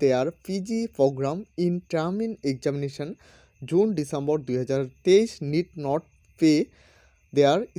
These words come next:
studentship fee, অর্থাৎ এখানে কিন্তু পরিষ্কারভাবে জানানো হয়েছে যারা, তোমরা যারা দুই হাজার তেইশ সালে স্টুডেন্ট তাদের কিন্তু স্টুডেন্টশিপ ফি পেমেন্ট করতে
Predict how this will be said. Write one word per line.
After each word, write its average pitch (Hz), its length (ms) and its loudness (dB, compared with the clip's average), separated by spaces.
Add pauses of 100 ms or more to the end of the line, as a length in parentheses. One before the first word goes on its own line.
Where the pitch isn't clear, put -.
studentship 156 540 -4 (120)
fee, 110 160 -8 (200)
অর্থাৎ 208 260 -2
এখানে 220 220 0
কিন্তু 220 120 -2 (140)
পরিষ্কারভাবে 196 560 2 (200)
জানানো 143 300 0
হয়েছে 139 300 -2 (460)
যারা, 147 180 4 (160)
তোমরা 160 280 2
যারা 170 140 0 (460)
দুই 151 140 4
হাজার 175 160 2 (120)
তেইশ 196 280 4
সালে 254 180 0 (200)
স্টুডেন্ট 160 380 -4
তাদের 135 260 0
কিন্তু 156 180 -4 (200)
স্টুডেন্টশিপ 147 540 -6 (120)
ফি 214 120 0 (640)
পেমেন্ট 208 400 4 (100)
করতে 147 220 -2